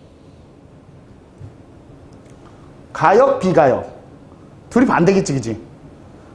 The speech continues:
<laughs> 그건 알겠어, 그지? <laughs> 이게 여러분들이 이제 나중에 화학원에서 또 사 단원에서 나오실 겁니다. <laughs> 그러니까 이게 다 연결돼 있어요. 우리는 여기를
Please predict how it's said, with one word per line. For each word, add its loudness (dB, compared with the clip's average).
<laughs> -
그건 2
알겠어, 2
그지? 4
<laughs> -6
이게 2
여러분들이 2
이제 2
나중에 2
화학원에서 2
또 -2
사 -2
단원에서 0
나오실 0
겁니다. -2
<laughs> -12
그러니까 -2
이게 -4
다 2
연결돼 -2
있어요. -2
우리는 0
여기를 -2